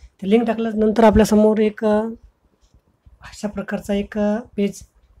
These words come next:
हे open होईल. बघा, अ, हे पे-, एन व्ही एस एच क्यू डॉट ओ आर जीचं page open झालेलं आहे. अ, मग आता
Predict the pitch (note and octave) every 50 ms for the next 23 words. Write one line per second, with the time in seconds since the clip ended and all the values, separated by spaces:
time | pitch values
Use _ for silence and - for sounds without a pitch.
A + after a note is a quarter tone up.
0 | _ - - - - - - G3+ G#3 G#3 G#3 G#3 G3+ F3+ D#3 D3+ C#3 C3+ - E3
1 | G3 F3+ D#3+ C#3 - _ _ _ _ _ _ _ _ _ _ - F3+ F3+ F3+ F3
2 | F#3 F3+ - F#3+ F#3 F#3 F#3 F#3 F3+ F#3 F#3 F#3+ F#3+ F#3+ F#3 - F#3+ E3 - -
3 | F#3+ F#3 F#3 F#3 F#3 F3 F3 F3+ - F#3+ - F#3+ E3+ F#3 F3 - G3 F#3 E3+ E3+
4 | F#3+ G3 G#3 B3 C#4+ - _ _ _ _ _ _ _ - F#3 F3+ F3+ F3+ F3+ F3+
5 | G3 C4 - _ _ - G3 F#3 F3+ F3 - G3+ A3 C4 -